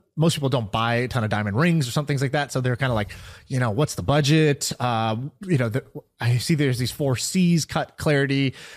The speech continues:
you know, sh-, which one should I care more about? Um, blah, blah, blah. So, and, and, and then they did this thing. They went to a jewelry shop and they tried some. I said, "Just go try some on, see what you, see what you, what you like." And, uh, I said, "You don't, you're not gonna buy it from there, but go to a nice shop to try things on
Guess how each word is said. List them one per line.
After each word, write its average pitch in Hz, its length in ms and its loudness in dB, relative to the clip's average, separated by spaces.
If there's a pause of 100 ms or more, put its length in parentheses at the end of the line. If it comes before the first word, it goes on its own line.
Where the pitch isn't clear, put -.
you 147 120 0
know, 123 180 -2
sh-, 139 120 -4
which 165 220 0
one 151 160 2
should 131 160 0
I 113 60 0
care 156 240 -2
more 151 240 0
about? 135 500 0 (400)
Um, 117 380 0
blah, 123 100 0
blah, 110 120 -2
blah. 104 180 -2 (180)
So, 151 420 0 (680)
and, 196 180 2
and, 185 280 2
and 185 240 4
then 302 220 0
they 247 120 2
did 208 160 2
this 180 140 2
thing. 98 200 -4
They 127 100 2
went 160 260 0
to - 200 -4
a 180 40 2
jewelry 160 320 4
shop 110 260 -4
and 143 80 -4
they 127 40 -4
tried 123 260 -2
some. 135 160 -6
I 131 40 0
said, 135 160 0
"Just 220 160 -4
go 415 120 -2
try 302 160 0
some 233 180 -2
on, 180 140 -2
see 151 100 0
what 175 140 -2
you, 170 80 -2 (240)
see - 160 0
what 196 160 2
you, 160 60 2 (100)
what 175 180 0
you 160 80 -2
like." 143 240 -4 (500)
And, 127 380 0
uh, 127 60 0 (120)
I - 20 -2
said, 147 160 2
"You 156 100 6
don't, 175 100 2
you're 156 80 4
not 226 120 0
gonna 220 100 2
buy 147 220 2
it 196 80 0
from 135 100 2
there, 135 120 4
but 208 120 2
go 180 100 6
to 254 140 6
a 220 40 4
nice 175 300 4
shop 143 340 0
to - 60 -4
try 135 220 0
things 131 220 2
on 160 420 0